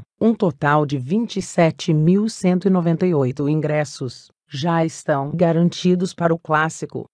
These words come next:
sendo que dezoito mil trezentos e noventa e oito foram vendidos nos pontos de venda, e os outros oito mil e oitocentos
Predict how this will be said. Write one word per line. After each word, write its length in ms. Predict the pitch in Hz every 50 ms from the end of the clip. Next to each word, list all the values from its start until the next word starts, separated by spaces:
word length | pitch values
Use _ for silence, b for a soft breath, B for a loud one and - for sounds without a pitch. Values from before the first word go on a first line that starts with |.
| _ _ _ _ _ _
sendo 400 | - - - - 175 170 156 151
que 120 | - -
dezoito 580 | 170 156 151 147 139 135 156 160 165 160 - 151
mil 400 | 139 139 151 170 185 208 240 226
trezentos 720 | - - 175 170 151 139 143 180 202 214 202 - 208 196
e 60 | 214
noventa 460 | 202 180 160 143 160 165 180 175 214
e 120 | 214 196 175
oito 400 | 151 151 151 160 - - - 165 - _ _ _
foram 300 | - - 190 196 196 190 180
vendidos 560 | 160 156 143 139 123 147 165 165 165 170 151
nos 200 | 156 143 151 -
pontos 440 | - - 220 226 214 185 202 190 160
de 100 | 165 185
venda, 520 | 151 143 156 156 156 151 147 131 120 127 - _ _ -
e 100 | 185 170
os 100 | 139 131
outros 380 | 156 165 160 - 165 151 147 143
oito 340 | 147 165 165 170 - 165
mil 400 | 147 147 147 156 175 190 208 233
e 140 | 254 214 175
oitocentos 840 | 170 170 151 - 202 - - - 170 160 156 151 - 165 165 - -